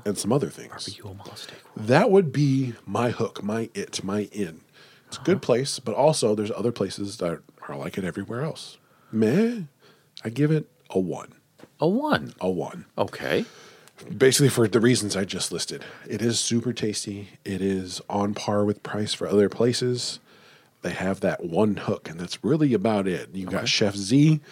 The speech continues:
Speaker 1: and you've got that Omaha roll.
Speaker 2: All right.
Speaker 1: I mean, I would be, I would be open for another review with the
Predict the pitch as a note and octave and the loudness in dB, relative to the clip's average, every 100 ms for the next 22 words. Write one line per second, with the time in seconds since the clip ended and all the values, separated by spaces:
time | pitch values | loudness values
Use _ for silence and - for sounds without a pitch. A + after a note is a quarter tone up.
0 | - - - E2+ E2 - F2+ F#2+ F2+ E2+ | -20 -18 -12 -10 -6 -4 -2 0 0 -2
1 | - - - - - - - F2 G2 G2 | -6 -10 -10 -14 -16 -20 -14 -10 -8 -6
2 | - A#2+ A#2 A2+ A#2 D3 D3 B2+ B2+ - | 0 2 2 4 6 8 8 6 2 4
3 | F3 G3 E3 C#3+ C3 B2 A2 A2 F#2 G#2+ | 6 6 6 4 4 2 2 0 2 4
4 | A#2+ C#3+ C#3+ C#3+ A#2 B2 B2 G#2+ - G#2 | 6 6 6 4 6 6 6 2 -4 -6